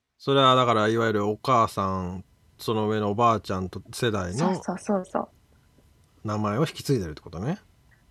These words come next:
Speaker 2: そうなんです。
Speaker 1: うんうんうん。
Speaker 2: 例えば、まあ、これが、まあ、アメリカの名前で言う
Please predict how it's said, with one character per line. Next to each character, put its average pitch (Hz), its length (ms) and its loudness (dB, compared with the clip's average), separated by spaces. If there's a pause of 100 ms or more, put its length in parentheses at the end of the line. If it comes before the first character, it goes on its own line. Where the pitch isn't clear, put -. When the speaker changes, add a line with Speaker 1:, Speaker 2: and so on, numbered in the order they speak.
(140)
Speaker 2:
そ 349 200 -2
う 339 60 0
な 185 140 0
ん - 100 -10
で - 60 -12
す。 185 80 -14
Speaker 1:
う - 40 -6
ん 117 40 -2
う 208 240 -2
ん 214 60 2
う - 20 2
ん。 - 40 -2
Speaker 2:
例 294 200 4
え 262 40 2
ば、 311 300 4
ま 269 140 4
あ、 - 20 8
こ 240 140 2
れ 220 140 4
が、 226 220 2 (120)
ま 220 140 2
あ、 220 60 -12 (260)
ア 214 80 4
メ 220 120 6
リ 226 140 4
カ 233 100 2
の 214 220 4
名 208 80 2
前 202 280 0
で 190 220 0
言 185 140 -2
う 180 400 -2